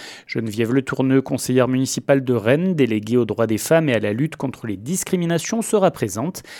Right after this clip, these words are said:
Elle a travaillé notamment à la création de cours de récréation égalitaire ou encore à l'aménagement des espaces publics pour que les équipements répondent aux besoins des femmes.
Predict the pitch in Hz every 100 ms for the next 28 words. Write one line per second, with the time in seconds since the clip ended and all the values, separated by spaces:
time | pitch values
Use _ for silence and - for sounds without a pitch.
0 | - - - 107 - 110 110 127 131 -
1 | 120 131 127 107 - 127 120 - 151 123
2 | - - 120 165 135 120 - 123 - 131
3 | 117 113 107 - 127 151 131 113 113 143
4 | 139 131 113 107 107 107 101 135 120 107
5 | 104 - 110 - - 160 113 127 - -
6 | - - - 95 87 165 - 110 113 151
7 | 156 123 - 117 123 170 - 185 196 180
8 | 196 151 - -